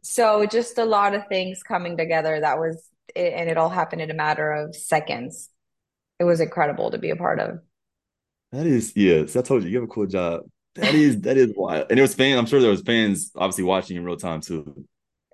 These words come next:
Speaker 1: Yes. So the response of all of that was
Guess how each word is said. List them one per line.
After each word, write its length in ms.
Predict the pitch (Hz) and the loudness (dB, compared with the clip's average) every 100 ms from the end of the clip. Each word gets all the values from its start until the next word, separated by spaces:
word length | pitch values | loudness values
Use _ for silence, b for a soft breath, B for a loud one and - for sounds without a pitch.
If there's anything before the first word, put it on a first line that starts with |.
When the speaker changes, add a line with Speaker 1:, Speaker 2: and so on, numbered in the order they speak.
| _ | _
Speaker 1:
Yes. 460 | 175 160 - - - _ _ _ _ _ _ _ - | -2 -2 -4 -10 -20 _ _ _ _ _ _ _ -2
So 100 | 196 | 4
the 140 | 190 | 6
response 560 | 185 185 - 190 190 190 | 6 4 2 2 2 2
of 100 | 165 | 4
all 200 | 160 156 | 6 6
of 60 | |
that 200 | 156 147 | 4 4
was 360 | 165 165 165 | 4 2 -2